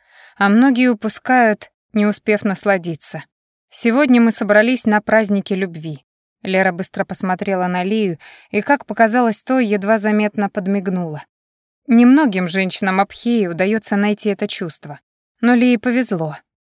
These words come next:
как повезло и мне. Тут она подарила Аджиту полное обожание взгляд,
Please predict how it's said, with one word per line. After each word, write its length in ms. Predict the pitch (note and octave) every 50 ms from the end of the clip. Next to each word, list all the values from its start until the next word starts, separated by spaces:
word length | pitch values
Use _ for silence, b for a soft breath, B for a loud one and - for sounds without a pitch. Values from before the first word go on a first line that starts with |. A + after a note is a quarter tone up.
| _
как 180 | - G#3+ G3+ -
повезло 420 | - G#3 F#3+ G3+ G3 F#3+ G3+ A3
и 60 | A3+ A3
мне. 380 | A3+ A3+ G3+ E3+ D3+ - - _ _ _ _ _ _ _ _ _ _ _
Тут 220 | _ - A3+ - A3+
она 160 | G#3+ G#3 G3+
подарила 500 | - G#3+ F#3+ G#3 G#3 G#3 G#3+ G3+ G3+ G3+
Аджиту 420 | G3 F3 F#3 G#3 A#3+ A#3 - G#3
полное 380 | F3+ - A3 A3+ G#3+ G#3+ G3+ G3+
обожание 540 | G3+ F#3 G#3 G3 G3 A3 G#3 G3+ G3 G3 F#3+
взгляд, 500 | F3 F3+ F3+ G#3+ A#3 A#3+ A3 G#3 -